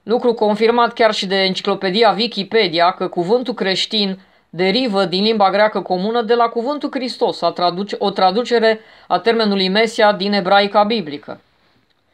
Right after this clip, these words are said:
Iată de unde derivă creștin. Nu poți să fii, prin urmare, creștin și să nu fii uns. Toți cei care sunt creștini, adică poartă numele lui Hristos, îl reprezintă pe Hristos în această lume,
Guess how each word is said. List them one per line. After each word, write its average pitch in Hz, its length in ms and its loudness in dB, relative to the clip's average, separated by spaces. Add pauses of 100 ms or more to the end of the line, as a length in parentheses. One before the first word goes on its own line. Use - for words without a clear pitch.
(420)
Iată 247 520 2
de 196 100 -2
unde 220 260 4
derivă 202 520 0
creștin. 202 500 -2
Nu 220 140 0
poți 233 220 0
să 330 100 2
fii, 240 180 -4
prin 208 180 -2
urmare, 202 400 2
creștin 202 600 -2
și 196 160 -4
să 196 160 -4
nu 196 140 0
fii 202 180 -4
uns. 233 500 -2 (580)
Toți 185 220 -4
cei 190 160 -2
care 185 260 2
sunt 185 240 -6
creștini, 202 640 -4
adică 160 280 -4
poartă 190 340 0
numele 190 360 0
lui 175 180 0
Hristos, 202 640 -4 (280)
îl 170 180 0
reprezintă 185 560 0
pe 190 160 -2
Hristos 214 460 -2
în 185 80 -4
această 196 420 0
lume, 214 400 0